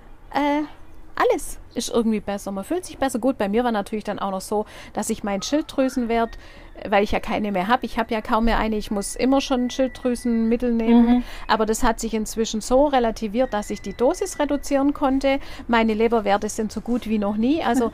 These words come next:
Speaker 2: <laughs>
Speaker 1: ich hatte eine Telefonsprechstunde nach meiner Blutabnahme mit meinem Hausarzt, der hat fast geheult vor Freude, weil ich die Einzige war an diesem Tag, die ihm mal ein Lächeln ins Gesicht gezaubert hat und der sich so gefreut hat, dass das ja so positiv war und der hat sich schier nicht mehr eingekriegt. Und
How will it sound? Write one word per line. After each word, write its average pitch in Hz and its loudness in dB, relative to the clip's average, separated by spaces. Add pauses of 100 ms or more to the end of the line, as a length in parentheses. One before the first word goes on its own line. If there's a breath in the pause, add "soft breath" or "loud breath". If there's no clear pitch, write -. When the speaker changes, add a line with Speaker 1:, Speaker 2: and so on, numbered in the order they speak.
(120)
Speaker 2:
<laughs> 330 -6
Speaker 1:
ich 240 2
hatte 226 4
eine 208 2
Telefonsprechstunde 269 2
nach 247 2
meiner 240 4
Blutabnahme 240 0
mit 226 0
meinem 214 0
Hausarzt, 220 2 (280 loud breath)
der 226 6
hat 220 2
fast - 0
geheult 240 2
vor 214 4
Freude, 220 2
weil 202 2
ich 285 6
die - -4
Einzige 233 2
war 208 6
an 214 2
diesem 247 0
Tag, 233 0
die 226 -4
ihm 226 2
mal 196 4
ein 208 2
Lächeln 262 2
ins - -6
Gesicht 226 -2
gezaubert 233 2
hat 285 4 (280 loud breath)
und 247 4
der 233 6
sich 262 2
so 285 6
gefreut 247 2
hat, 226 4
dass 240 0
das 233 -6
ja 214 2
so 285 4
positiv 285 0
war 220 4
und 226 0
der 226 4
hat 220 -2
sich 220 -6
schier 247 2
nicht 262 4
mehr 208 0
eingekriegt. 190 -4
Und 185 -6